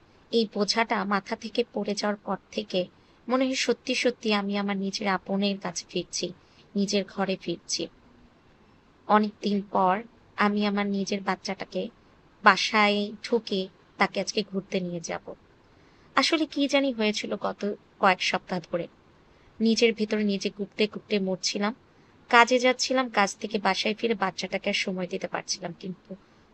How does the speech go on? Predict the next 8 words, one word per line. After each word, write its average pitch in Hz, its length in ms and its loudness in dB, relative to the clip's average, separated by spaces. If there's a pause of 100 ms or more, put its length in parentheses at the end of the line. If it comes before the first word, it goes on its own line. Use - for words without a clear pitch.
আজকে - 440 -2
মনে 226 220 0
হচ্ছে 220 460 -4 (360)
যে 208 100 -4
সত্যি 196 640 -4 (300)
আমি 185 240 -4 (120)
বাসায় 175 420 0
ফিরেছি, 180 500 -8